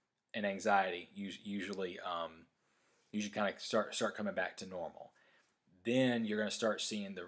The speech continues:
real depressive symptoms, um, you know, kinda resolving af-, or, or moving in the right direction by weeks,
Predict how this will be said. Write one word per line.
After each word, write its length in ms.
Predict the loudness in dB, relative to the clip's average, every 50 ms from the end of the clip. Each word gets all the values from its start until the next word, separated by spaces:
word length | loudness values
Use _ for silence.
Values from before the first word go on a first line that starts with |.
| -12 -10 -4
real 540 | -2 0 2 4 4 4 4 4 2 0 -4 -10 _ _ _ -18 -14 -12
depressive 880 | -12 -12 -12 -16 -16 -12 0 2 4 4 4 4 0 -2 -2 -2 -2 -2
symptoms, 760 | -2 -2 -2 -4 -6 -8 -10 -14 -14 -12 -10 -10 -10 -10 -10 _ _ _ _ _ _ _ _ _ _ _ _ _ -8
um, 440 | -4 -2 0 0 -2 -2 -6 -10 -16 _ _ _ _ _ _ _ _ _ _ _ _ _ _ _ _ _ _ _ _ _ _ _ _
you 120 | -6 -4
know, 160 | -4 -4 -4 -4 -4 -4
kinda 160 | -2 -2 0
resolving 720 | -2 -2 0 4 4 6 4 4 2 -2 -6 -8 -12 -16 -10 -6
af-, 140 | -6 -6 -6 -8 -14 -14 -6 -4
or, 300 | 0 2 2 2 2 2 2
or 260 | 2 2 2 2 0 -4 -8
moving 480 | -10 -8 -8 -2 0 2 2 4 4 2
in 80 | 2
the 80 | 4 2
right 180 | 2 2 0 -2
direction 640 | -4 -2 -2 -2 -2 -4 -6 -6 -6 -8 -12 -16 -20 _ _ _ _ -6
by 220 | -2 0 2 2
weeks, 420 | 0 0 -4 -6 -6 -8 -10 -10